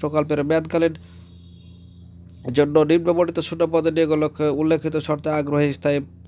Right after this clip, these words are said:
বাংলাদেশি নাগরিক থেকে দরখাস্ত আবেদন করা যাচ্ছে। চলো দেখা যাক পদগুলো কী কী। তো দেখতে পাচ্ছি যে পদের নাম হচ্ছে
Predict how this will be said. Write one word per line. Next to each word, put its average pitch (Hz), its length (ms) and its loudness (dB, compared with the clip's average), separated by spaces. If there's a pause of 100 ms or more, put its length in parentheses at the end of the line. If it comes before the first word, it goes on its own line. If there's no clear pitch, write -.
(220)
বাংলাদেশি 143 480 -2
নাগরিক 139 280 0 (140)
থেকে 135 180 -2 (580)
দরখাস্ত 135 400 -2
আবেদন 127 280 -2
করা 127 180 0
যাচ্ছে। 131 220 -2 (340)
চলো 143 220 0
দেখা 135 200 0
যাক 131 100 -2 (120)
পদগুলো 131 420 0
কী 131 140 -6
কী। 120 100 -4 (760)
তো - 60 -2 (100)
দেখতে 160 200 0
পাচ্ছি 170 240 0
যে 170 140 -4
পদের 175 220 0
নাম 175 120 4
হচ্ছে 170 140 -4